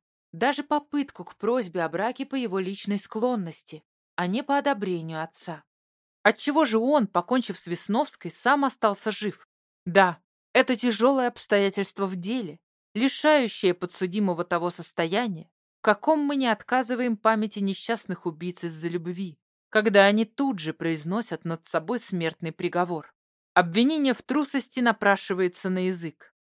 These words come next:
Но едва ли это так. Живя среди сверстников, подобно ему избравших своей профессией военное дело, дыша воздухом, в котором нет места боязни смерти,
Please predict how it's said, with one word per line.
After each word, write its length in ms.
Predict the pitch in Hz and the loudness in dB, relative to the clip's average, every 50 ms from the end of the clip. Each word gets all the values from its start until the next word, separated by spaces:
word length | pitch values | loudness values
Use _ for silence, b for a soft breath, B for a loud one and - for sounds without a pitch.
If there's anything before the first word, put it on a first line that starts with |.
| _ - | _ -2
Но 120 | 262 339 | 0 2
едва 440 | 349 311 311 220 208 190 226 240 240 | 4 4 2 2 4 6 8 8 8
ли 100 | 233 220 | 6 4
это 240 | 208 202 196 196 190 | 2 2 0 -2 -6
так. 540 | - - 196 156 139 - _ - - - _ _ _ _ _ - | -4 -4 -6 -6 -6 -8 _ -20 -20 -20 _ _ _ _ _ -4
Живя 280 | 180 214 269 302 359 | 0 2 6 6 6
среди 280 | - - 247 240 196 233 | 6 4 -2 -2 -2 -2
сверстников, 880 | - - - 247 277 320 320 302 - - - 175 156 - 147 151 - - | -4 -2 -2 0 2 2 2 2 0 -4 -12 -12 -12 -10 -10 -12 -6 -2
подобно 400 | - 190 175 226 226 190 185 190 | -2 0 0 0 0 2 0 0
ему 300 | 208 226 226 240 240 202 | 2 0 0 0 0 -2
избравших 520 | - 170 160 185 196 202 - - - 160 | -2 -2 2 2 2 2 0 -4 -14 -14
своей 240 | - - 185 180 165 | -10 -4 -4 -4 -2
профессией 600 | 165 - 185 175 - 202 190 - - - 175 160 | -2 -2 -4 -2 -2 -6 -6 -6 -6 -6 -4 -2
военное 520 | 156 170 170 175 170 165 160 156 156 156 | -2 0 0 0 -2 -2 -4 -6 -6 -8
дело, 420 | 156 147 185 247 262 220 170 170 _ _ _ _ _ _ _ - | -8 -6 -4 -4 -4 -4 -6 -12 _ _ _ _ _ _ _ -4
дыша 260 | 196 - - 285 277 | -2 4 6 6 6
воздухом, 720 | 226 214 269 311 330 277 196 156 143 147 - - 160 143 | 6 4 0 2 2 2 0 -2 -10 -12 -12 -14 -16 -16
в 100 | 151 - | -12 -6
котором 400 | - 185 180 - 196 196 196 202 | -4 -2 2 2 2 2 2 2
нет 220 | 220 269 285 277 - | 2 0 0 0 0
места 340 | 196 196 196 190 - - | -2 -2 -2 -2 -2 -4
боязни 380 | 170 170 170 170 170 156 - 165 | -2 -2 0 -2 -2 -4 -6 -8
смерти, 680 | 156 - - 196 208 254 277 254 - - - - - | -8 -6 -4 -2 0 0 0 -2 -4 -8 -20 -20 -20